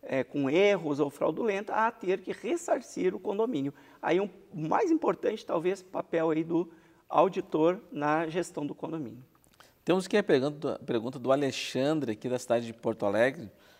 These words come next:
Speaker 2: Ele pergunta o seguinte: "Qual a diferença entre fraude e má gestão em condomínios e quais as suas consequências, Evanilson?"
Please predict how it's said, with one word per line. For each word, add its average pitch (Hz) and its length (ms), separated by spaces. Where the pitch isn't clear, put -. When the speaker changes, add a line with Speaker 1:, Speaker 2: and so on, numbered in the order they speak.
Speaker 2:
Ele 185 160
pergunta 190 320
o - 40
seguinte: 180 260
"Qual 370 260
a 392 80
diferença 170 720
entre 139 300
fraude 147 960
e 165 140
má 165 320
gestão 143 640
em 139 160
condomínios 139 760
e 151 140
quais 170 460
as 160 120
suas 165 540
consequências, 147 960
Evanilson?" 101 400